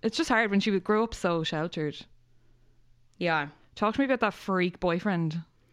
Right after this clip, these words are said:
Speaker 2: Oh yes. Um, well, she's had, um, she's had a few now. Um,
Speaker 1: That
Speaker 2: she's
Speaker 1: one
Speaker 2: been through the mail.
Speaker 1: specifically.
Speaker 2: Hasn't found the one. Um, so this guy that features in the documentary, his name is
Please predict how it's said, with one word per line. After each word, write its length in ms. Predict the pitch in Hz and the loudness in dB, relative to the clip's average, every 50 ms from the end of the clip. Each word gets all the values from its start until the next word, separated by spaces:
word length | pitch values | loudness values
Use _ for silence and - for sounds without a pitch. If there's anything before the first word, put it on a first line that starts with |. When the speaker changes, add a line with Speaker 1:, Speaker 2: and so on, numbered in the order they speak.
| - - - - - - - - - - - | -20 -20 -20 -20 -20 -20 -20 -20 -18 -8 -2
Speaker 2:
Oh 220 | - 208 202 190 | 0 2 2 2
yes. 580 | 190 165 175 180 165 160 156 - - - - - - - | 0 0 0 0 0 0 -2 -6 -10 -12 -12 -14 -8 -4
Um, 520 | - 196 196 196 196 190 190 185 185 - - - | -2 0 2 2 2 2 2 0 -2 -4 -6 -4
well, 120 | 214 226 | -2 -2
she's 200 | 220 - 240 233 | 0 0 -2 -2
had, 320 | - 269 285 339 381 381 330 | 0 2 2 4 2 2 2
um, 440 | 359 320 302 285 277 262 240 220 - - - | 2 2 2 2 2 2 0 -2 -4 -6 -6
she's 240 | - - 254 233 | -6 -4 -4 0
had 160 | - 302 370 - | 0 0 0 0
a 20 | |
few 320 | - 302 285 302 311 302 | 2 2 4 4 4 4
now. 280 | 294 269 226 196 165 147 135 - - _ _ _ _ - | 4 4 4 2 0 -2 -4 -8 -12 _ _ _ _ -2
Um, 680 | 190 196 190 185 190 185 180 180 175 175 175 170 170 170 - - - - _ _ _ _ _ _ _ _ _ _ _ _ _ - - _ _ - | -2 0 2 2 2 2 2 2 0 0 0 -2 -4 -6 -10 -20 -20 -20 _ _ _ _ _ _ _ _ _ _ _ _ _ -20 -20 _ _ -4
Speaker 1:
That 120 | - 202 | -2 0
Speaker 2:
she's 40 | 196 208 | 2 2
Speaker 1:
one 80 | 208 | 4
Speaker 2:
been 120 | 240 254 240 | 4 4 4
through 180 | 196 294 269 | 4 4 4
the 60 | 254 | 4
mail. 200 | 226 233 220 202 | 4 4 4 4
Speaker 1:
specifically. 200 | 180 165 170 165 - - | 2 0 -2 -6 -4 0
Speaker 2:
Hasn't 260 | 240 240 214 240 233 | 0 2 2 2 2
found 260 | - 240 226 226 220 | 2 2 2 2 4
the 200 | 214 202 190 185 180 180 | 4 4 4 2 2 2
one. 440 | 180 180 180 170 160 147 147 - - - | 2 2 2 2 2 0 -4 -6 -6 -4
Um, 540 | - 180 180 175 175 175 175 170 170 175 - | -2 0 2 2 2 2 2 2 0 0 -2
so 160 | - - - | -4 -4 -4
this 460 | 214 180 - 220 233 247 233 - - - | -2 0 2 2 2 2 0 -2 -2 0
guy 340 | - 233 220 214 208 208 | 2 4 4 4 4 2
that 120 | 196 202 196 | 0 0 0
features 300 | - 233 196 208 196 175 | 0 0 0 0 0 0
in 80 | 202 196 | 2 2
the 40 | 185 | 2
documentary, 800 | 196 185 185 - 190 180 180 190 - 196 180 170 170 165 - - | 2 0 0 0 0 0 0 0 0 0 0 0 0 -2 -4 -4
his 200 | - 190 190 175 | -6 -4 -2 0
name 260 | 190 185 175 175 175 | 0 2 2 2 2
is 300 | 170 165 160 160 160 - | 2 0 0 -2 -4 -6